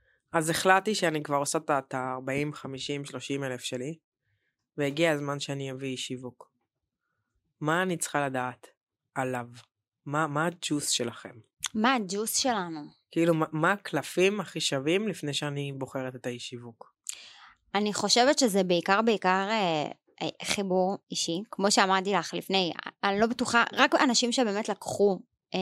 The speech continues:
Speaker 2: ליווי שיווקי ו-, וייעוץ שיווקי ואיזשהו עניין של באמת, אה,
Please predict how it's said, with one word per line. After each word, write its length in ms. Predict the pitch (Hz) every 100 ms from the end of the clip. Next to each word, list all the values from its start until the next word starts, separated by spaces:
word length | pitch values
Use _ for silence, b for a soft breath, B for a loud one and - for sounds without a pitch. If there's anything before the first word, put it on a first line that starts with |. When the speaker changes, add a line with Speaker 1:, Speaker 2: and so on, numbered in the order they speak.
| 180
Speaker 2:
ליווי 440 | 175 190 175 214 220
שיווקי 540 | 240 190 180 202 214
ו-, 120 | 185 175
וייעוץ 600 | 170 170 170 170 214 220
שיווקי 460 | - 247 220 - 233
ואיזשהו 760 | 180 170 - 180 196 - 180 160
עניין 260 | 165 170 196
של 120 | 202
באמת, 340 | 170 165 185
אה, 160 | 208